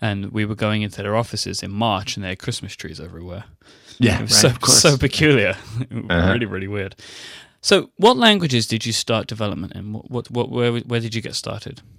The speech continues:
Speaker 2: Let's see. Well, the earliest thing on my old Apple two plus was basic, and then sixty-five oh two assembler. Uh, and then after that, I just kinda set things aside for a little while. When I came back to it, it was,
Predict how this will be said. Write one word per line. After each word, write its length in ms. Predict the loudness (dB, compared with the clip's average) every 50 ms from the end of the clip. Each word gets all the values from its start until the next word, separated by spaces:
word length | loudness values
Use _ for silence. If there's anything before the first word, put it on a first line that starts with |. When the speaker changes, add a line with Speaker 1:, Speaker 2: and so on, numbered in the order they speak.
| -20 -20 -20 -20 -20 -10 -4
Speaker 2:
Let's 240 | 0 0 0 0 0
see. 180 | -2 -2 -2 0
Well, 360 | 2 4 4 6 6 6 4
the 180 | 4 0 -2 0 2
earliest 400 | 2 4 4 4 2 2 0 -2
thing 200 | -4 -2 -2 -2
on 100 | -2 -2
my 120 | -2 -4
old 200 | -4 -4 -6 -6
Apple 240 | -8 -8 -8 -10 -12
two 180 | -10 -10 -10
plus 420 | -10 -8 -6 -4 -4 -4 -4 -6 -8
was 160 | -8 -10 -8
basic, 600 | -6 -4 -4 -4 -4 -6 -6 -8 -8 -8 -8 -8
and 160 | -6 -4 -2
then 280 | -2 -2 -2 -2 -2 -4
sixty-five 560 | -4 -6 -6 -6 -6 -8 -4 -2 0 2 2
oh 100 | 2 0
two 200 | -2 -4 -4 -4
assembler. 640 | -2 -2 -2 0 0 0 0 -2 -4 -6 -6 -8 -8 -10 _ _ _ _ _ _ _ _ _ _ _ _ _ -12 -10
Uh, 360 | -8 -8 -8 -10 -10 -12 -12 -14 -16 -20 -20 -14
and 180 | -10 -4 -2 0
then 100 | 0 2
after 340 | 2 0 0 0 2 0 0 0 -4 -8 _
that, 640 | -2 0 0 2 2 0 -2 -2 -4 -8 -16 -20 -20 _ _ _ _ _ _ _ _ _ _ _ _ _ -10
I 40 | -8
just 160 | -8 -6 -2
kinda 200 | -2 -2 0 -2
set 260 | -2 -2 -4 -4 -2
things 220 | -2 -4 -4 -2
aside 400 | -4 -4 -2 0 2 2 2 0
for 120 | -2 -4 -4
a 20 |
little 160 | -2 -2 0
while. 320 | 0 2 2 2 2 0 0
When 180 | 0 0 0
I 60 | 0 0
came 260 | 0 2 2 2 2
back 300 | 2 0 -2 -2 -6 -4
to 160 | 0 2 2
it, 160 | 2 2 0 -2
it 100 | -4 -4
was, 500 | -2 -2 -2 -2 -2 -4 -6 -8 -10